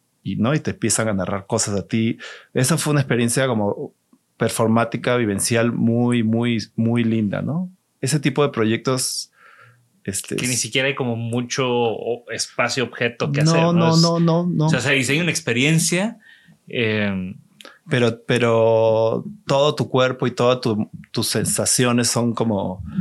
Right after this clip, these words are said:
Speaker 1: están poniéndose al límite desde que no ves nada al entrar, ¿no? Ya después tú te das cuenta perfectamente que ves gente entrando y que se quedan cinco minutos totalmente ciegos, ent-, tratando de entender qué está haciendo el bailarín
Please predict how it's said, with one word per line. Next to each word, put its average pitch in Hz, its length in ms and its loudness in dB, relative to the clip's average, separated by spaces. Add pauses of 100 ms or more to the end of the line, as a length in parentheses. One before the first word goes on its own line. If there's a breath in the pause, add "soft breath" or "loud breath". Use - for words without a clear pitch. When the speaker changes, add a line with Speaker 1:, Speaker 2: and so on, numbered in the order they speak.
(200 loud breath)
Speaker 1:
están 120 300 4
poniéndose 123 400 2
al 104 80 2
límite 113 340 2
desde 101 320 0
que 92 160 -4
no 107 300 0
ves 117 180 2
nada 113 240 0
al 107 80 0
entrar, 104 420 0
¿no? 117 120 0
Ya 143 120 4
después 143 300 0
tú - 120 -12
te 143 100 2
das 135 100 2
cuenta 151 380 -2 (100)
perfectamente 135 640 -4
que 117 140 0
ves 113 120 0
gente 135 220 -2
entrando 131 400 0
y 135 80 -2
que 107 120 -2
se 101 180 -6
quedan 123 380 0
cinco 143 340 -2
minutos 123 580 -2 (720 soft breath)
totalmente 127 460 0
ciegos, 123 720 0 (480)
ent-, 107 320 -2
tratando 127 380 0
de 131 60 2
entender 113 600 0 (160)
qué 127 80 -4
está 120 160 -4
haciendo 120 300 0
el 113 80 0
bailarín 120 760 0